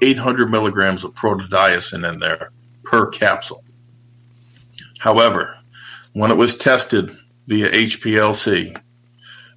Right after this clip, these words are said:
by the, uh, Institute of Chemistry and Plant Sciences in Uzbekistan, it was one of the world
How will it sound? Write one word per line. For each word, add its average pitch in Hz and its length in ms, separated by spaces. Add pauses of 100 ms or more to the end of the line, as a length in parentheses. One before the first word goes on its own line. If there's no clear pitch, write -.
by 98 140
the, 95 300
uh, 92 460
Institute 113 480
of 92 140
Chemistry 107 480
and 98 100
Plant 107 300
Sciences 98 640
in 90 100
Uzbekistan, 85 920
it - 180
was 90 140
one 95 220
of 92 80
the 92 100
world 95 640